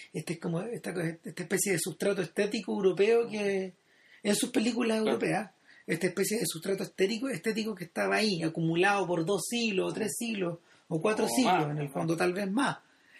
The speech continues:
Speaker 1: Y, pero con resultados completamente distintos, porque Ruiz apela a un barroquismo y apela a una,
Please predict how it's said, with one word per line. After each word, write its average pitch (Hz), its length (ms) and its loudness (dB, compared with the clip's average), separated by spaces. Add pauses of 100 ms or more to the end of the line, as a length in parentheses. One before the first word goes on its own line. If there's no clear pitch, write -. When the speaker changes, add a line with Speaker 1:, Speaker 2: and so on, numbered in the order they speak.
(240)
Speaker 1:
Y, 175 640 2 (140)
pero 185 180 4
con 185 120 -4
resultados 185 440 -2
completamente 214 540 -2
distintos, 220 440 -4
porque 175 260 -8
Ruiz 214 240 -2
apela 214 240 0
a 208 40 -2
un 185 80 -4
barroquismo 196 640 -2
y 190 60 2
apela 190 300 0
a - 20 -4
una, 165 460 -4